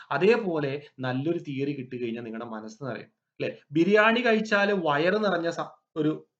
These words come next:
വയറ് നിറഞ്ഞത് കൊണ്ടുള്ള ഒരു മനസ്സിന്റെ നിറവാണ് അവിടെ ഉണ്ടാവുക. പക്ഷെ നല്ലൊരു തിയറിയാണ്, ആ, നിങ്ങൾ ഉണ്ടാക്കുന്നതെങ്കിൽ ആ തിയറി വായിച്ചു കഴിഞ്ഞാൽ നിങ്ങൾ എന്തിനെക്കുറിച്ച് ആണോ ആ തിയറി ഉണ്ടാക്കിയത്,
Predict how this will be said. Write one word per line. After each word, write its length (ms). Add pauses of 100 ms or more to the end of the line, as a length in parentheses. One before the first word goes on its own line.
(160)
വയറ് 320
നിറഞ്ഞത് 340
കൊണ്ടുള്ള 440
ഒരു 100
മനസ്സിന്റെ 420
നിറവാണ് 380
അവിടെ 120
ഉണ്ടാവുക. 320 (360)
പക്ഷെ 300
നല്ലൊരു 480
തിയറിയാണ്, 840 (280)
ആ, 140
നിങ്ങൾ 300
ഉണ്ടാക്കുന്നതെങ്കിൽ 1000 (220)
ആ 240
തിയറി 240
വായിച്ചു 380
കഴിഞ്ഞാൽ 340
നിങ്ങൾ 280
എന്തിനെക്കുറിച്ച് 640
ആണോ 340
ആ 120
തിയറി 200
ഉണ്ടാക്കിയത്, 560